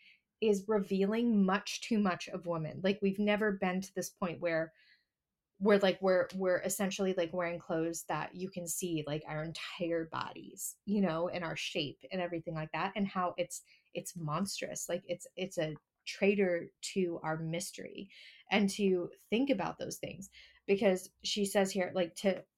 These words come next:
to, this is Van le Fort, "To unveil her, the woman, means to destroy her mystery."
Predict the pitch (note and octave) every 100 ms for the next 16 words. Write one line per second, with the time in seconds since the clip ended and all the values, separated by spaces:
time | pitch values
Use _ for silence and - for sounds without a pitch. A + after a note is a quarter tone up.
0 | - - G3 F#3+ A3 F#3+ E3+ - F#3 F3
1 | D#3 - F3+ D#3+ - - F#3+ E3+ E3 F3
2 | E3+ E3 F#3+ E3 - E3 C#3+ E3 F#3 E3+
3 | E3+ E3 E3 E3+ E3+ - - E3 E3+ -
4 | - E3 E3 D#3 E3 E3 F3+ - - -
5 | G3